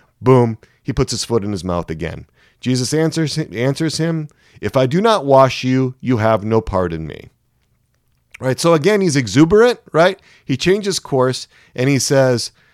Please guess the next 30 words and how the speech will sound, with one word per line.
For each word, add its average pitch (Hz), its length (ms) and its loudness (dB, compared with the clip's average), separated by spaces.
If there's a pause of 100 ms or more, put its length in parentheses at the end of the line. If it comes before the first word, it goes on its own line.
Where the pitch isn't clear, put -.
(440)
"Lord, 165 340 4
not 175 280 2
my 196 140 4
feet 151 260 -2
only, 160 280 2
but 135 160 2
also 170 300 2
my 156 160 0
hands 143 400 -4
and 123 120 -2
my 117 160 -2
head," 95 320 -4
right? 101 200 -8
So 139 80 -6
he's 120 80 -8
going 180 260 -4
over 156 160 -4
the 131 120 -8
top 113 300 -6
in 139 100 -6
the 196 100 -2
other 240 280 -2
direction. 123 440 -8
I 135 80 -6
still 220 240 -6
don't 196 200 -4
think 156 180 -8
he's 123 160 -4
recollected 101 560 -2
here, 95 340 -6